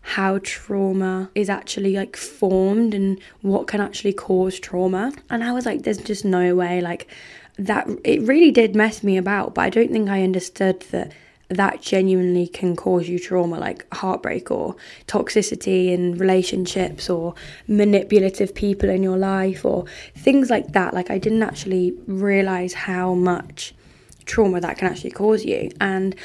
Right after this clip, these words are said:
I, I don't really think about it, like, genuinely, I really haven't put much thought into it, like, not even now.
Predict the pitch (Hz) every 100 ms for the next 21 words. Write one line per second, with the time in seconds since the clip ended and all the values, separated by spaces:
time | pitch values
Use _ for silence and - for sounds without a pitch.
0 | - - 302 311 311 320 359 415 381 370
1 | - 202 196 214 202 233 - 208 202 -
2 | 220 214 196 156 123 214 226 220 240 -
3 | - - 196 - - 190 190 190 185 185
4 | 202 - 196 196 196 208 196 190 185 170
5 | 165 185 254 330